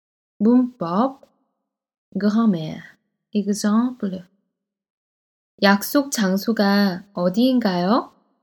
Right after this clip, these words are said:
엠마 씨는 프랑스 사람인가요?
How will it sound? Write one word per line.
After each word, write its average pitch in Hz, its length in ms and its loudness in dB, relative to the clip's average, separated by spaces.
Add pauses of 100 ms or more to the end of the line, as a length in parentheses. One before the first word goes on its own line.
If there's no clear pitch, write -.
(760)
엠마 220 320 6
씨는 285 540 2
프랑스 339 420 -2
사람인가요? 220 1000 2